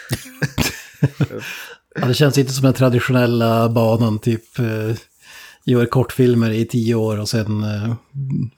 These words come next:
får kanske göra en, eh, P K-dramafilm.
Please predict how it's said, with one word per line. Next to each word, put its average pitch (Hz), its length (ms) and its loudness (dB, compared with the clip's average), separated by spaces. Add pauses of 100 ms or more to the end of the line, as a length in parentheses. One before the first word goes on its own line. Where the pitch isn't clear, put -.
(760)
får 110 260 -2
kanske 113 380 2
göra 107 300 0
en, 107 240 0
eh, 143 240 -2 (500)
P 110 200 4
K-dramafilm. 113 1400 0